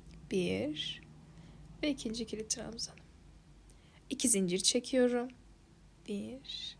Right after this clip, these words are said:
iki. Bakın gördüğünüz gibi aynı işlemleri diğer tarafa da uy-, uygulayacağım. Yani bütün köşeler aynı işlemi uyguluyorum. Bir kez daha göstereyim. Tığım üzerine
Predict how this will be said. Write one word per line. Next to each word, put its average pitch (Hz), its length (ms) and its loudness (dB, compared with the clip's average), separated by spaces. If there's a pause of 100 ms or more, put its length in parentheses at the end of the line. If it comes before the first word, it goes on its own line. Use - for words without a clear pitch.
(140)
iki. 214 440 -6 (680)
Bakın 226 300 -4
gördüğünüz 240 420 6
gibi 233 440 -2 (1000)
aynı 339 400 12
işlemleri 262 640 8
diğer 285 260 10
tarafa 196 340 4
da 180 60 2
uy-, 180 280 2 (100)
uygulayacağım. 190 580 0
Yani 262 340 8
bütün 339 180 0
köşeler 320 300 6
aynı 247 200 6
işlemi - 280 4
uyguluyorum. 185 500 0
Bir - 60 -6
kez 269 240 6
daha 190 100 6
göstereyim. 214 540 0
Tığım 381 200 4
üzerine 202 400 4